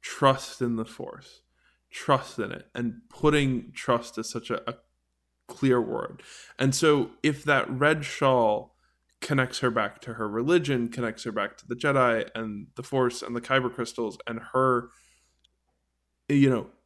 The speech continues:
imbibing trust in it, then draping her daughter in the color red,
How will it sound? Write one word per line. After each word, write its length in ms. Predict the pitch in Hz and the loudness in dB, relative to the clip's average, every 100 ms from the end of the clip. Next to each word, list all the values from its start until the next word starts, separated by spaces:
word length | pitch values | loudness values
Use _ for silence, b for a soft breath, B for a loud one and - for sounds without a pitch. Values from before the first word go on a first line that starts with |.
| - | 0
imbibing 800 | 135 131 - 113 123 135 127 123 | 2 2 2 4 4 4 2 -2
trust 420 | - 156 151 - | -2 -2 -2 -6
in 120 | 127 | -6
it, 180 | 117 110 - _ _ _ - | -6 -8 -12 _ _ _ -4
then 500 | 127 131 120 113 - - | 0 2 0 -4 -12 -12
draping 560 | 117 131 147 147 151 | 0 2 4 2 -2
her 240 | 139 135 123 | -2 0 2
daughter 560 | 123 107 113 113 107 - | 2 0 2 0 -2 -4
in 540 | 117 117 113 110 107 - _ - | -4 -4 -4 -6 -8 -12 _ -8
the 80 | |
color 360 | 123 - 113 113 | -6 -2 0 0
red, 400 | 147 190 147 139 | 2 4 2 0